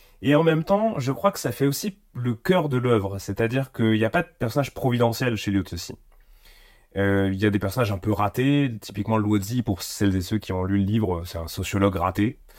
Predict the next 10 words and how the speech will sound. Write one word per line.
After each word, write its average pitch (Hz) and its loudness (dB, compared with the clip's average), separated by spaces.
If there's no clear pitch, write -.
et 95 -6
qui - -10
s'avère 101 4
être, 92 -4
euh, 82 -4
voilà, 92 4
un 90 -10
peu 120 -6
par 127 0
hasard, 120 2